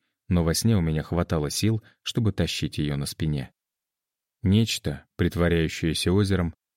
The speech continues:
спокойно следило за моими манипуляциями. Я торопился,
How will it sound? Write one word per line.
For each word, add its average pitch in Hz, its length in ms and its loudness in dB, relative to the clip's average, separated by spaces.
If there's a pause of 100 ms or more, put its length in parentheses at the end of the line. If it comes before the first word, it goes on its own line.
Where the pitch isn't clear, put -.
(220)
спокойно 120 580 0
следило 85 720 -2
за 90 200 0
моими 78 280 0
манипуляциями. 76 920 -2 (340)
Я 107 220 0
торопился, 98 640 -2